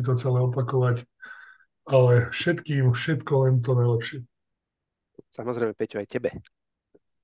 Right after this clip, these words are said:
Speaker 1: Ďakujem.
Speaker 2: Počúvaj ma, nejak si, si bilancoval, e, uplynulý, uplynulý rok, keď už sme v takejto postslávnostnej chvíli?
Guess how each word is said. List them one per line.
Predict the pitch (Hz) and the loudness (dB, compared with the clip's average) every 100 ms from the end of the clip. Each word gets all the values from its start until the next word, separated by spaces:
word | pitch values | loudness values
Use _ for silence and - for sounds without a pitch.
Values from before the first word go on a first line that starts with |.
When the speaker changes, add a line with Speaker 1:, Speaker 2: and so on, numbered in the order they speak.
| _ _ 160 | _ _ 0
Speaker 1:
Ďakujem. | 127 131 113 101 - _ _ _ _ _ - | 0 0 -6 -8 -18 _ _ _ _ _ 0
Speaker 2:
Počúvaj | 147 226 190 | 2 6 6
ma, | 156 110 - | 6 4 0
nejak | 127 131 151 | -2 0 0
si, | - 160 143 131 | 0 2 2 0
si | 147 | -2
bilancoval, | 123 135 160 - 196 208 196 | 2 2 2 0 4 6 6
e, | 180 - _ - _ - 143 | 4 -8 _ -20 _ -10 -6
uplynulý, | 143 - 170 160 175 185 196 196 151 | -6 -4 -2 0 0 0 0 -2 -6
uplynulý | 131 165 180 185 208 | -4 -2 0 -2 0
rok, | 196 - - | 0 -2 -8
keď | 139 | -6
už | 143 - | -6 -2
sme | 127 | -2
v | |
takejto | - 131 143 135 131 120 113 | 2 2 4 4 4 2 0
postslávnostnej | - 139 - - - _ - - - _ _ _ - 131 135 135 139 - - 131 123 | 0 0 -2 -14 -20 _ -20 -20 -20 _ _ _ -2 4 4 4 -2 -4 -2 -2 -2
chvíli? | 127 127 131 131 120 | -4 -2 0 0 -2